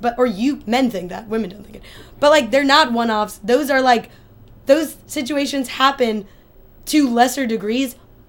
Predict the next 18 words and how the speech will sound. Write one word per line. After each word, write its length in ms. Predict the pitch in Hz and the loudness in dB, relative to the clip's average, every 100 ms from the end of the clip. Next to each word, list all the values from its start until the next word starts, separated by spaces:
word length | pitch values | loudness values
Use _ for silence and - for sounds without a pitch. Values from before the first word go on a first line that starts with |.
| _ - | _ -2
every 320 | 262 240 277 | 0 0 -2
single 260 | 262 262 254 | -2 -2 0
day, 300 | 233 226 226 | 4 4 4
every 220 | 240 247 | 0 0
single 240 | 240 247 226 | -2 -2 0
minute, 460 | 226 262 269 254 | 0 0 2 2
all 200 | 247 254 | 4 4
the 80 | 247 | 2
time, 240 | 254 233 226 | -2 0 0
in 100 | 226 | 0
every 340 | 262 262 247 | 0 -2 -2
interaction 440 | 240 233 233 247 | -2 -2 -2 -4
that 140 | 214 214 | -6 -4
men 260 | 214 226 | -4 -2
and 120 | 220 220 | -2 -2
women 220 | 226 214 | -2 -2
ever 180 | 208 214 | -4 -2
have. 180 | 196 | -4